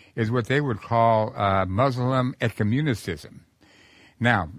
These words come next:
we have ecumenical movements in the United States today trying to bring together the different churches. But with the Muslims, they say, "We have to find some way to bring together the Shiites, the Sunnis, the Sufis, and the various other groups."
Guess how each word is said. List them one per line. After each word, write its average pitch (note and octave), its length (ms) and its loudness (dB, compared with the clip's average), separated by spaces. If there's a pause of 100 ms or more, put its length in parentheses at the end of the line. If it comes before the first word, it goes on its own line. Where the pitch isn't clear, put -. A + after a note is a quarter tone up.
(200)
we A2+ 300 -2
have A#2 240 2
ecumenical A2 640 0
movements G#2+ 420 -2
in G2 80 -4
the F#2+ 60 -2
United G#2+ 340 0
States G#2+ 300 -2
today G#2 320 0
trying G#2 320 -2
to G2 80 -4
bring G2+ 220 -2
together G2 360 -2
the G2+ 120 -6
different G2+ 340 -4
churches. A2 520 -2 (480)
But D#3 140 4
with D3+ 180 0
the B2+ 80 2
Muslims, A#2+ 680 0
they C#3 160 0
say, C3+ 260 0 (280)
"We G#3 240 0
have F#3+ 240 2
to C#3+ 100 -8
find A#2+ 400 0
some D3 320 -2
way E2+ 340 0 (480)
to - 80 -4
bring C#3 240 2
together B2+ 420 2
the F#2+ 140 -6
Shiites, B2 760 0
the A#2+ 100 -6
Sunnis, A#2+ 640 0 (340)
the F#2 100 -8
Sufis, A2+ 680 0
and F2+ 140 -2
the F2+ 80 -2
various A#2+ 440 0
other A#2 200 0
groups." F2+ 420 -4